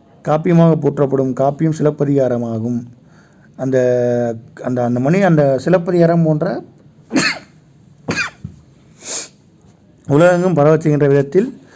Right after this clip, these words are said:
ரெண்டாயிரத்தி பதினஞ்சாம் ஆண்டு முதல் இள-, இளங்கோவடிகள் விருது வழங்கப்படுது. அடுத்து தமிழ்ச்செம்மல் விருது. ரெண்டாயிரத்தி பதினஞ்சுலேருந்து கொடுக்குறாங்க.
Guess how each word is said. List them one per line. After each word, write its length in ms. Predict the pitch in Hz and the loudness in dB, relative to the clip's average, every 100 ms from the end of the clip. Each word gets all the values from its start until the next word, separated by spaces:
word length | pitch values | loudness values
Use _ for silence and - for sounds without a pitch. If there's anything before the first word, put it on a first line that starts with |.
| - - - | -20 -16 -6
ரெண்டாயிரத்தி 380 | 143 180 185 165 | 2 2 2 2
பதினஞ்சாம் 440 | 156 170 175 170 | 4 6 4 4
ஆண்டு 180 | 160 156 | 4 2
முதல் 220 | 151 220 | 2 2
இள-, 500 | 156 151 156 143 139 | 2 4 4 4 2
இளங்கோவடிகள் 500 | 135 156 160 151 147 | 2 2 4 4 4
விருது 200 | 139 135 | 2 0
வழங்கப்படுது. 440 | 131 131 123 120 160 - - - - - | 0 -4 -6 -4 -4 -6 -20 -20 -20 -10
அடுத்து 260 | 135 135 139 | -4 -2 2
தமிழ்ச்செம்மல் 560 | 147 185 175 160 156 | 2 2 2 2 2
விருது. 240 | 139 127 131 - _ _ _ _ _ _ _ _ _ _ _ _ _ _ _ - - - - _ _ - - _ _ _ | 2 0 -4 -6 _ _ _ _ _ _ _ _ _ _ _ _ _ _ _ -14 -12 -12 -18 _ _ -20 -20 _ _ _
ரெண்டாயிரத்தி 380 | 135 156 165 151 | -2 2 2 2
பதினஞ்சுலேருந்து 440 | 160 156 160 160 156 | 2 4 4 4 4
கொடுக்குறாங்க. 380 | 139 139 139 | 2 0 2